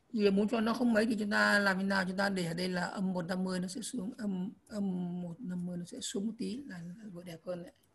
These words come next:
Đấy. Đấy, thấy chưa nào? Như vậy là đi xung quanh màn hình chưa? Đó, xung quanh màn hình. Con, con, con thấy không nào? Đấy, như vậy là chúng ta thấy là cái sự, à, vừa chúng ta vừa mới học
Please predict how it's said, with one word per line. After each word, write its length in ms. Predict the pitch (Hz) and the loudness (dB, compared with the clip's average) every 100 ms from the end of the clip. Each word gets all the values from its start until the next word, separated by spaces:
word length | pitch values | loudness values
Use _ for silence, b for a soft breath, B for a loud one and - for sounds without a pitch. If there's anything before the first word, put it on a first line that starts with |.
| _ _ _ _ | _ _ _ _
Đấy. 180 | 190 208 - - _ _ _ _ _ _ - | -4 -4 -6 -18 _ _ _ _ _ _ -12
Đấy, 160 | 202 - _ _ | -10 -12 _ _
thấy 100 | 208 | -6
chưa 120 | 214 | -2
nào? 140 | 208 185 - _ - - _ _ _ - | 0 -2 -6 _ -20 -20 _ _ _ -2
Như 80 | 247 | 0
vậy 100 | 226 | 2
là 100 | 208 | 2
đi 200 | 254 254 | 2 2
xung 280 | - 262 | 4 4
quanh 120 | 269 254 | 6 6
màn 100 | 214 | 6
hình 140 | 214 | 6
chưa? 260 | 220 262 190 - | 8 8 8 -2
Đó, 480 | 185 175 226 285 - | -2 0 0 -4 -14
xung 140 | 233 | -10
quanh 20 | 190 | -8
màn 100 | 180 | -8
hình. 100 | 170 _ | -12 _
Con, 180 | 247 220 | 2 4
con, 120 | 220 | 4
con 120 | 214 214 175 | 0 -2 0
thấy 140 | 196 | 0
không 100 | 214 | 0
nào? 160 | 233 - - B B B B B | -2 -4 -10 B B B B B
Đấy, 120 | - 202 | 0 4
như 120 | 247 | 6
vậy 220 | 233 196 | 6 6
là 200 | 190 185 180 _ b b b - | 4 2 -2 _ b b b -6
chúng 120 | 220 | 2
ta 140 | 220 | 4
thấy 220 | 220 208 | 6 4
là 120 | 233 214 | 4 4
cái 120 | 226 | 2
sự, 260 | - 214 196 180 175 196 | 4 4 4 2 0 0
à, 560 | 190 185 180 175 175 175 175 | 2 2 2 2 0 0 0
vừa 160 | 185 | 0
chúng 120 | 180 - | 0 0
ta 100 | 202 | 0
vừa 120 | 190 | 0
mới 120 | 196 | 0
học 160 | 196 | 0